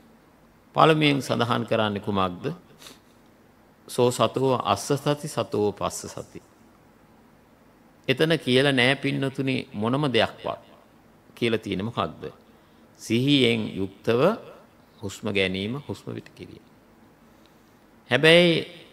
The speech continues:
ආරම්භයේ හැටියට දක්වලා තියෙනවා, අ, "උජුං කායං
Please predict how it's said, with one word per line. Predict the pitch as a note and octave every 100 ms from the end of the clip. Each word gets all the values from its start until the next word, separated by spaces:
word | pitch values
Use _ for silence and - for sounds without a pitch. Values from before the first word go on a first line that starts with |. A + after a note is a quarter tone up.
| - -
ආරම්භයේ | G2 B2 D#3 E3 D#3+ D#3
හැටියට | D3 C3+ C3+ B2
දක්වලා | A2+ A2+ C3+ A2+
තියෙනවා, | G#2+ A2 G#2 G#2 A#2 A#3 - - - _ - _ _ _ _ _
අ, | - G#2+ G2+ - - - _ _ -
"උජුං | A#2 B2 B2+
කායං | A#2 A2+ A2 G#2+ G#2+